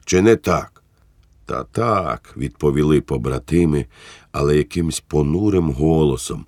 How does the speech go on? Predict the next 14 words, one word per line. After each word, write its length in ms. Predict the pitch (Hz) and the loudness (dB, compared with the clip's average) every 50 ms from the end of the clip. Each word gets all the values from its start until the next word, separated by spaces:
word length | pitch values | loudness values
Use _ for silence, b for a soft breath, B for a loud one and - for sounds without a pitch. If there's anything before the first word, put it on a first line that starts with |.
| b b b b b b b b | b b b b b b b b
немов 440 | - 71 76 78 73 82 80 76 - | -4 -4 -2 0 2 2 0 0 -2
се 140 | - 76 71 | -4 -4 -4
ся 180 | - - 76 | -2 -4 -4
правда 560 | - _ - 80 85 90 87 80 67 69 76 | -4 _ -2 0 0 0 0 -2 -4 -4 -4
не 140 | 71 73 73 | -2 -2 -4
дуже 420 | 64 62 87 90 90 82 73 80 80 | -4 -2 -2 -2 -2 0 0 2 2
їх 260 | 80 78 - - - | 2 0 -2 -4 -4
радувала, 720 | 76 85 85 82 76 64 57 - - - 78 76 73 - B B B B B B | -2 -2 -2 -2 -4 -6 -6 -8 -8 -8 -10 -14 -14 -18 B B B B B B
не 160 | 65 69 67 | -6 -6 -6
дуже 440 | 60 - 85 95 95 87 78 82 78 | -4 -4 -4 -2 -2 -2 -2 -2 -2
припала 600 | - 76 73 71 - - 80 80 82 78 76 73 | -2 -4 -4 -4 -4 -2 0 2 2 2 0 0
їм 220 | 76 71 64 65 | -2 -2 -4 -6
до 180 | 62 55 71 67 | -4 -4 -4 -4
серця. 600 | - - 78 78 69 62 55 - - - 90 | -4 -4 -4 -4 -4 -4 -8 -12 -14 -16 -16